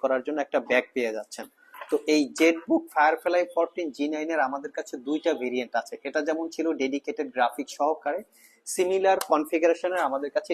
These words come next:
ডেডিকেটেড গ্রাফিক্স ছাড়া আছে, but এটা আমাদের কাছে ফ্যাক্টরি সিল প্যাক চলে এসছে। আমরা রিভিউ করার জন্য already এটাকে আমরা আনবক্সিং করেছি। তো এটার কনফিগারেশন কি আছে? সিমিলার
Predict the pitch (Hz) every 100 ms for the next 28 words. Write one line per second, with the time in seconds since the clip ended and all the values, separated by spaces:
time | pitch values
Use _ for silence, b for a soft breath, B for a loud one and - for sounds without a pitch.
0 | 131 131 127 139 147 175 135 123 123 135
1 | - - 143 160 139 - 226 b b _
2 | 135 - 151 156 151 151 151 160 - 196
3 | - 143 - 156 156 135 117 113 - 120
4 | 110 110 - 170 - 131 131 127 131 147
5 | 170 160 156 147 165 160 123 123 143 123
6 | 123 123 120 113 113 113 - 131 117 180
7 | 151 - 107 _ b b b - 170 190
8 | 175 160 156 175 185 180 196 - 175 170
9 | 170 190 160 160 170